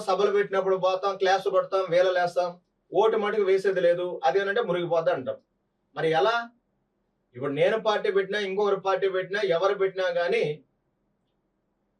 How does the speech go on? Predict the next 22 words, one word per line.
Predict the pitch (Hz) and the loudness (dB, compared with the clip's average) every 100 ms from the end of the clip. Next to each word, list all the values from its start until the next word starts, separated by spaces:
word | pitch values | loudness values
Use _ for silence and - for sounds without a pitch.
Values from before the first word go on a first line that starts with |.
| _ _ _ _ _ _ 135 156 | _ _ _ _ _ _ -6 0
మనకు | 240 269 240 | 2 2 2
పలానా | 185 202 208 | 2 4 4
వ్యక్తి | 190 190 254 185 | 2 2 2 4
ఓటు | 226 226 | 4 4
వేయాలనుకున్నప్పుడు | 214 202 202 185 202 202 190 180 233 214 | 2 2 4 2 2 -2 0 0 2 2
ఎవరో | 175 208 226 208 | 4 2 0 -2
మాటలు | 196 185 | -2 -2
చెప్పి | 180 170 180 | -2 0 0
మనం | 196 202 175 185 - 135 175 | 0 2 0 0 -6 0 2
ఓటు | 214 | 4
వేయకుండా | 190 180 175 208 160 | 4 2 0 -2 -2
ఉండకూడదు. | - - - - - _ _ _ | 0 -2 -2 -6 -16 _ _ _
ఖచ్చితంగా | 156 160 208 220 202 226 226 | -4 -2 -2 -2 0 -2 -2
మనకు | 175 165 | -2 -4
నచ్చినటువంటి | 160 202 196 196 185 175 | -4 -4 -2 -2 -2 -4
వ్యక్తులకి | 170 175 175 233 170 | -4 -2 0 -2 0
ఓటు | 185 196 | 0 0
వేయాల్సినటువంటి | 175 170 165 165 156 156 147 | -2 -2 -2 -4 -6 -4 -4
అవసరం | 151 175 151 | -2 -2 -4
అనేటువంటిది | 143 135 135 175 190 123 | -6 -6 -4 -2 -2 -4
ఉంది. | 117 131 147 - _ _ _ _ _ _ _ _ | -2 -2 -2 -4 _ _ _ _ _ _ _ _
So, | _ | _